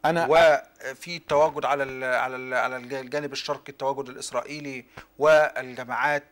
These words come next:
Speaker 2: اللي، اللي، اللي أصحاب المصالح اللي، اللي ات-، قطعت مصالحها بعد غلق الأنفاق وغيره وغيره.
Speaker 1: إحنا
Speaker 2: آه، وإحنا في، في
Speaker 1: إحنا
Speaker 2: حالة، آه،
Speaker 1: قضيتنا، قضيتنا إن لابد أن يكون لك دور فاعل.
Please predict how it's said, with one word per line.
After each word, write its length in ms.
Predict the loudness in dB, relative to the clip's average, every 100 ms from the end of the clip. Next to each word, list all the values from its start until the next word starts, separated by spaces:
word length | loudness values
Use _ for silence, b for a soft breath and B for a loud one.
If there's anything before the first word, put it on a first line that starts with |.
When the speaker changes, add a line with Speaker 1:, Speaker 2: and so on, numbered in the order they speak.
| -14
Speaker 2:
اللي، 400 | -12 -12 -10 -10
اللي، 420 | -8 -8 -8 -10 -12 B B
اللي 200 | -10 -8
أصحاب 440 | -6 -4 2 2 2
المصالح 580 | -6 -2 2 2 2
اللي، 320 | -6 -8 -6 -6
اللي 280 | -8 -10
ات-، 160 | -12 -14 -14 -8
قطعت 400 | 0 2 2 -2
مصالحها 640 | -4 -2 -2 2 2 2 B B B
بعد 300 | 2 2 2
غلق 340 | 2 0 0
الأنفاق 640 | -10 -10 -10 2 2 2 -2
وغيره 300 | -6 -4 -4
وغيره. 480 | -4 -4 -4 -6 -10 _ -8
Speaker 1:
إحنا 260 | -6 -4
Speaker 2:
آه، 220 | 0 0 0
وإحنا 360 | 0 0 0 -6
في، 300 | -6 -14 -10
في 60 |
Speaker 1:
إحنا 160 | -6 0
Speaker 2:
حالة، 380 | 6 6 6 2
آه، 40 | -6 -4
Speaker 1:
قضيتنا، 640 | -2 0 0 -2 -4 -8
قضيتنا 840 | -8 -10 -10 -10 -12 -12 -12 -12 -12
إن 240 | -12 -10 -10
لابد 380 | -10 -10 -12
أن 200 | -12 -12
يكون 360 | -14 -14 -16 -14
لك 100 | -14 -14
دور 180 | -14 -14 -14
فاعل. 320 | -14 -14 -16